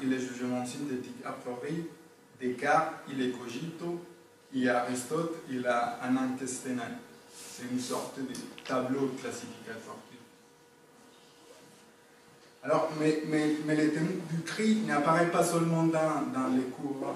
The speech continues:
enregistrés. Il joue aussi un rôle déterminant dans la œuvre écrite. Dans l'image mouvement, par exemple, la manière d'y arriver au cri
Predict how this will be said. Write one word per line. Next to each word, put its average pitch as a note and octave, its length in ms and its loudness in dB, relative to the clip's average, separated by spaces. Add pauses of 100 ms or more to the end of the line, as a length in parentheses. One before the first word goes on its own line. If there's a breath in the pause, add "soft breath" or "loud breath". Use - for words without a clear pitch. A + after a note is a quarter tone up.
(100)
enregistrés. C#3 720 0 (1400)
Il C#3+ 80 -2
joue E3 160 2
aussi F#3 220 4
un F#3 200 2
rôle F#3 220 10 (160)
déterminant D#3 640 4
dans D3+ 200 4
la C#3 120 6
œuvre C#3 340 4
écrite. E3 380 0 (880)
Dans C#3 160 2
l'image D3+ 320 2
mouvement, F3 560 0
par D3+ 120 2
exemple, F3 440 -4 (600)
la C#3+ 120 0
manière D3 580 4 (140)
d'y C#3+ 60 2
arriver C#3+ 500 2 (120)
au E3+ 60 -2
cri G#3+ 440 -2